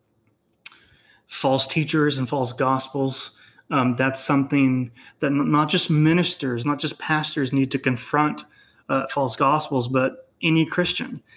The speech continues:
And if, if a Christian wants to be faithful in sharing the gospel, he or she needs to understand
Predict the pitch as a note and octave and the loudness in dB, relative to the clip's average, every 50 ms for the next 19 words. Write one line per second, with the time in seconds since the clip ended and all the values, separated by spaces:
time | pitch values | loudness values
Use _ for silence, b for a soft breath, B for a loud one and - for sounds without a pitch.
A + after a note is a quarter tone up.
0 | b b b b - D3+ C#3 C3+ B2+ B2+ B2+ B2+ B2+ - - C#3 B2+ - - - | b b b b -2 2 2 4 4 4 2 2 0 0 0 -2 -2 -2 -6 -6
1 | - E3+ C3+ - C3 - - D#3+ D#3 - - E3 C#3+ C3+ C#3 C#3 C3+ C3 - - | -4 -4 -4 -4 -4 -2 -2 -2 -2 0 0 0 2 2 2 2 2 0 -2 -4
2 | - D3 C3+ B2+ C3 C3 - - - - _ _ _ _ _ D3+ C#3 C3+ C#3+ C3 | -2 -2 0 0 0 -2 -4 -8 -16 -20 _ _ _ _ _ -12 -4 -4 -2 -2
3 | - - - D#3+ E3 E3 E3 - D3 C#3 C3 A#2+ - - D3 C#3 C3+ B2+ B2+ A#2+ | -2 -2 0 0 0 0 -2 -2 -2 0 0 0 2 2 2 2 2 2 0 0
4 | C3 C3+ C#3+ D3 C#3+ - - C#3+ C3 A#2 C3 D3 C#3+ B2+ - - C#3+ C#3 C3 C3 | 2 2 2 2 0 -2 -6 -8 -6 -2 0 2 2 2 0 0 0 2 2 2
5 | B2+ C3 B2 - - - C3 A#2+ A#2+ - - D3 C#3 C3+ A#2+ - - - C#3 C#3 | 2 2 0 -2 -2 0 0 0 -2 -2 -2 0 0 0 0 -2 -4 -2 0 0
6 | C3+ C3+ C3 C3 | 0 0 0 -2